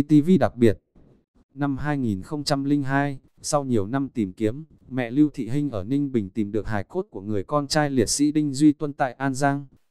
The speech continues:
Vì nhiều lý do, gia đình để phần mộ anh lại đây và lập bàn thờ, thờ tự từ xa. Năm hai nghìn không trăm mười tám,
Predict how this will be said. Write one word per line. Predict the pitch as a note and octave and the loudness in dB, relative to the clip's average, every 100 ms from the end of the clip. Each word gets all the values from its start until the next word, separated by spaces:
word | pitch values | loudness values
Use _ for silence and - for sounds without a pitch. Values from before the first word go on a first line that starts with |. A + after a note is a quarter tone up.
| _ _ | _ _
Vì | A2 G2 | -2 0
nhiều | G#2 G2+ | 0 -2
lý | G2 G#2+ | 0 -2
do, | A#2+ D#3 D3+ D3 - _ | 2 2 2 -4 -12 _
gia | B2 C#3 | -2 0
đình | A#2+ F#2+ | 0 -2
để | G2 | -4
phần | F2 A2+ G2 | -4 -6 -6
mộ | G#2 | -6
anh | A2 C#3+ | -2 -2
lại | C3+ A2+ | -2 -2
đây | B2+ C#3 | 4 4
và | A#2+ G#2 | 4 0
lập | G#2+ - | -2 -2
bàn | G#2+ F#2+ | -2 -2
thờ, | A2+ G#2+ F#2 F2+ _ _ | 0 0 0 -2 _ _
thờ | A2 G2+ | -4 -2
tự | B2+ A2 | -4 -4
từ | G#2 | -2
xa. | F#2+ C3+ B2+ B2+ - _ _ _ _ _ _ - | 2 2 2 -2 -12 _ _ _ _ _ _ -8
Năm | C#3 C#3 | -4 -4
hai | C3+ C#3+ | -2 -2
nghìn | C3 G#2+ G2 | 0 -2 -4
không | D#3 C#3+ | -8 -4
trăm | C3+ C3+ | -2 -2
mười | A#2 F#2+ | -4 -2
tám, | G#2 G2 C#3 | 0 -2 -4